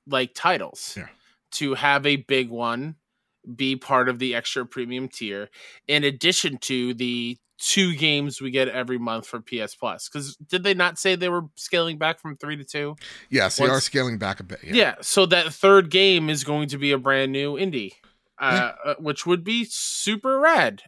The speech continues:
Speaker 1: I, I think that would, uh, that solve a lot of problems for them, where when it comes to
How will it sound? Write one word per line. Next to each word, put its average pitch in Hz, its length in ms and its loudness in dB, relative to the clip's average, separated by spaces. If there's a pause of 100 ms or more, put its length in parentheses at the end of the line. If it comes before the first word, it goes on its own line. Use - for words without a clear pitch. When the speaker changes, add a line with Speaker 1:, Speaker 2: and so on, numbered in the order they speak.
Speaker 1:
I, 175 280 4
I - 40 4
think 202 220 -2
that 208 240 4 (380)
would, 180 200 6
uh, 170 160 4 (120)
that 180 200 2
solve 175 300 8
a 214 40 2
lot 185 240 6
of 202 60 -2
problems 185 540 0
for 117 120 -8
them, 101 300 -8
where 127 240 2
when 131 180 -4
it 123 80 -6
comes 131 380 -6
to 127 420 -4